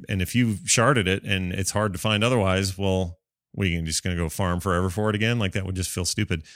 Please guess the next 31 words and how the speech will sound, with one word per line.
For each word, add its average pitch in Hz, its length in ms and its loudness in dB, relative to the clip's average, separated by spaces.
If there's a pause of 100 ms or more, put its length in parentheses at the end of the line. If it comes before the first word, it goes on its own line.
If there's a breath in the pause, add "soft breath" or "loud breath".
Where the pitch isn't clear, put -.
(200 loud breath)
So 131 260 0 (320 soft breath)
they've 190 300 4
said, 151 520 6
they've 147 220 2
come 190 140 0
out 185 60 4
and 165 100 2
said, 151 240 6
"We 147 120 4
have 143 160 4
no 151 140 4
plans 147 320 2
to 117 80 0
add 127 240 4
any 120 260 2
additional 113 360 2
storage 107 420 2
right 80 160 -2
now." 71 280 -12 (2500)
That's 95 340 -2 (120)
probably 104 760 -2 (200)
not 95 400 0
in 92 120 -2
our 95 140 -2
favor 82 640 -6 (120)
when 98 140 -2
it 95 80 -2
comes 101 280 2
to - 80 -4
this 90 200 -2
problem. - 540 -8